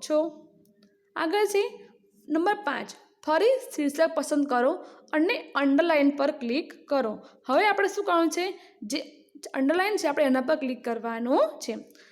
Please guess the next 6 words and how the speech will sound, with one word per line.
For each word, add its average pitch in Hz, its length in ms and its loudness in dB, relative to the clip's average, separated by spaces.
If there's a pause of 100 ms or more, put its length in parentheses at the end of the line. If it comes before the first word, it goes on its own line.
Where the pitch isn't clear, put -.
(580)
નંબર 330 280 2 (100)
છ - 40 -8 (460)
હાઇલાઇટ 349 500 2
દૂર 277 140 2 (100)
કરવા 247 340 -2 (260)
વોલપેપર 339 440 2